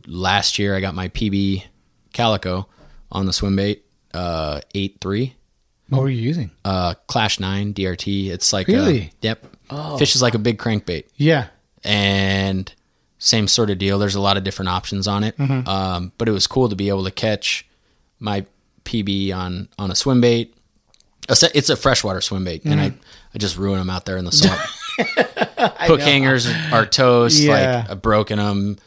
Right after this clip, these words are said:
Speaker 2: <laughs>
Speaker 1: Lost one to a seal a couple weeks ago.
Speaker 2: <laughs> Same gear, like, same, uh, line setup, everything, or using, like, braid instead?
Speaker 1: Yeah, sixty-five pound.
Speaker 2: Really?
Speaker 1: Uh, yeah, and traditionally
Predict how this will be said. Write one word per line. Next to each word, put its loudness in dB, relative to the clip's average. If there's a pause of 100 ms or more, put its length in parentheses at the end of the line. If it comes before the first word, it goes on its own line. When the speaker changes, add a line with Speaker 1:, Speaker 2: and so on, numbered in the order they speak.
Speaker 2:
<laughs> 0
Speaker 1:
Lost 6
one 4
to 2
a 2
seal 6
a 0
couple -2
weeks 2
ago. 2
Speaker 2:
<laughs> -10
Same 2
gear, 2
like, 0
same, 2
uh, 2
line -2 (300)
setup, 0
everything, -2
or -2
using, -2
like, -8
braid -8
instead? -12
Speaker 1:
Yeah, 2
sixty-five 2
pound. 0 (160)
Speaker 2:
Really? 0
Speaker 1:
Uh, 0
yeah, -6 (120)
and -4
traditionally -2